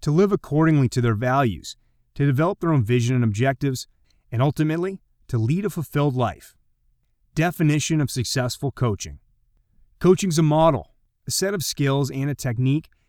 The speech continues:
as well as a relationship and communication approach which aims at accompanying a coachee, or a client, to realize his self-defined wish for change and development.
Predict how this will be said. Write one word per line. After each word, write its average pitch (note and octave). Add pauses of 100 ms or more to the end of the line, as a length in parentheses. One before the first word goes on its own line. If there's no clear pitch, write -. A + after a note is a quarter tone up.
(220)
as C3+
well F3+
as F3
a -
relationship C3+
and A2+
communication C3
approach G#2 (420)
which C#3
aims F#3+
at F3+
accompanying C3
a A#2
coachee, A#2 (640)
or G#2
a -
client, D3 (440)
to -
realize F#3+
his D3+
self-defined C3+
wish A2
for G#2+
change B2
and A#2
development. G#2